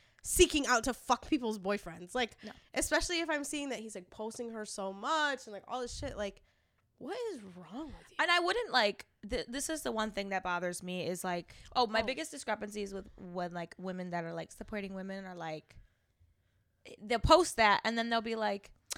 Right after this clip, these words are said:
Speaker 2: "But I saw her man," like, blah, blah, blah, blah, blah. Like,
Speaker 1: Yeah.
Speaker 2: it's like, you can have a messy meet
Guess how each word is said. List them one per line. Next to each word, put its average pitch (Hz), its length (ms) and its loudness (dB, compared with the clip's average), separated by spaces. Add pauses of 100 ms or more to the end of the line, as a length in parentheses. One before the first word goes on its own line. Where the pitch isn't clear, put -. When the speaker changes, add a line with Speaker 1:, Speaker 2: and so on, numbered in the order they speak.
(180)
Speaker 2:
"But 262 160 8
I 311 140 12
saw 320 300 4
her 392 200 8
man," 240 440 0
like, 240 120 0
blah, 240 140 4
blah, 262 80 0
blah, 262 120 2
blah, 254 120 2
blah. 233 420 10 (300)
Like, 226 180 4
Speaker 1:
Yeah. 208 160 -2
Speaker 2:
it's 254 260 0
like, 269 280 2
you 247 120 -6
can - 200 -4
have 359 120 2
a 370 60 2
messy 214 540 0 (360)
meet 214 300 0